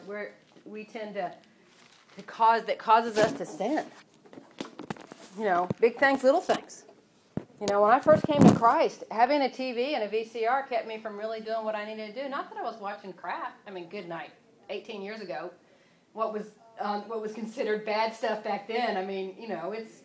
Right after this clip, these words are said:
you know, easy now. I mean, it's nothing. You know, it was, I, I, what was, uh, some, I went on to Netflix and got the one-month trial for a little bit 'cause obviously maybe I still have an addiction to the stuff, but, um,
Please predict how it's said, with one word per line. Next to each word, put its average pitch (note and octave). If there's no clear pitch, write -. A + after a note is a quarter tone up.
you A3+
know, E3
easy G#3
now. F#3
I C#3+
mean, F#3+
it's -
nothing. F3+
You A3+
know, G#3
it G#3
was, G#3+
I, A#3
I, A3+
what G#3
was, G3+
uh, D3
some, G#3
I G3+
went A3
on G#3
to F#3
Netflix F#3
and E3+
got F3+
the F#3
one-month F3+
trial F3+
for F#3+
a F3
little F3+
bit F3+
'cause F3+
obviously F3+
maybe F3+
I F3+
still F#3
have F3+
an F3+
addiction F#3
to F#3
the F3+
stuff, F3+
but, F#3
um, G#3